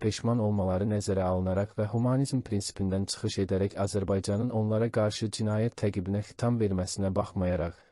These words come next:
Ermənistan tərəfinin törədilən cinayətləri ört-basdır etməyə çalışması və Azərbaycanı etnik təmizləmədə təqsirləndirməsi bu ölkənin əsl niyyətindən xəbər verir. Azərbaycan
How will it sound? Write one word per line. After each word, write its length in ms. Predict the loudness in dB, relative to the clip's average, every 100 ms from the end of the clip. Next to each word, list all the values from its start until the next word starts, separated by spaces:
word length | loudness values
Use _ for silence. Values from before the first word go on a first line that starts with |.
| _ 0
Ermənistan 640 | 2 4 4 2 0 -2 0
tərəfinin 480 | 2 2 2 0 2
törədilən 560 | 4 4 2 2 0
cinayətləri 640 | 0 0 0 0 0 0 2
ört-basdır 720 | 2 0 0 -2 0 -2 -2
etməyə 320 | 0 0 0 0
çalışması 640 | 0 0 0 -2 -2 -2
və 160 | 0 0
Azərbaycanı 640 | 2 0 2 0 2 0
etnik 320 | -2 0 -2 0
təmizləmədə 720 | 0 0 0 0 0 0 0
təqsirləndirməsi 1040 | -2 -2 -4 -2 0 0 0 0 0 -2
bu 220 | 2 4
ölkənin 420 | 2 0 0 0 -2
əsl 240 | -4 0
niyyətindən 560 | 0 0 -2 -2 -2 -2
xəbər 320 | 0 0 0
verir. 400 | -4 -6 -10 -16 _ _ _ _ _ _ _ _ _ 0
Azərbaycan 540 | 2 2 2 2 2